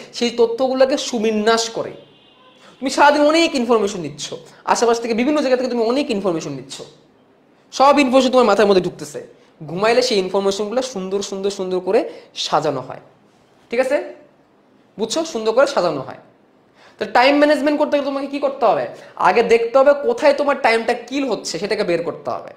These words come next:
বের করে সেখানে counter দেওয়া লাগবে। রাত্রে ঘুমায় যাবা। এবং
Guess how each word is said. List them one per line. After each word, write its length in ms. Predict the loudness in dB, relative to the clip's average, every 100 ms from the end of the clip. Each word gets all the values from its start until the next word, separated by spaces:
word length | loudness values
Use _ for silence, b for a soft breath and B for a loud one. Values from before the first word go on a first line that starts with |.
| _ _ B B
বের 80 | 0
করে 60 | 2
সেখানে 320 | 2 2 4
counter 420 | 4 4 2 2
দেওয়া 180 | 0 0
লাগবে। 320 | -4 -12 -18 -20 _ _ _ _ _ _ _ b
রাত্রে 380 | 2 2 4 2
ঘুমায় 320 | 2 2 4
যাবা। 260 | 6 6 4 2 B
এবং 420 | 4 6 6 2